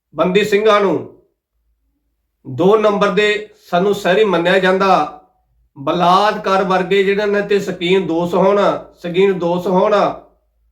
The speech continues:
ਉਹ ਪਰੋਲਾ ਤੇ ਆ ਸਕਦੇ ਆ। ਤੇ ਹੁਣ ਸਿੱਧਾ ਕਿੱਥੇ ਗਿਆ? ਪਹਿਲਾਂ ਤਾਂ ਰੱਖਦੇ ਸੀ ਯੂਪੀ ਦੇ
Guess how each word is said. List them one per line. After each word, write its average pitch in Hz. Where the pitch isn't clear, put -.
ਉਹ 220
ਪਰੋਲਾ 202
ਤੇ 202
ਆ 185
ਸਕਦੇ 190
ਆ। 185
ਤੇ 208
ਹੁਣ 208
ਸਿੱਧਾ 214
ਕਿੱਥੇ 226
ਗਿਆ? 233
ਪਹਿਲਾਂ 196
ਤਾਂ 214
ਰੱਖਦੇ 196
ਸੀ 226
ਯੂਪੀ 190
ਦੇ 208